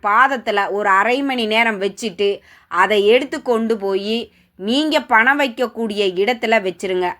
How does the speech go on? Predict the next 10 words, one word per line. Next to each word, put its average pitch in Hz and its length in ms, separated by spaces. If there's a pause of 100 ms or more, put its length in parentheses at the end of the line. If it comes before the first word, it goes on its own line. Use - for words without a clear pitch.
(220)
அது 196 240
ஹேண்ட்பேக்கு, 214 920
பர்ஸு, 214 760
பணப்பெட்டி, 220 880
டப்பா, 196 500 (400)
எதுல 240 400
நீங்க 254 260
பணம் 226 340
வச்சு 247 300
எடுத்து, 233 640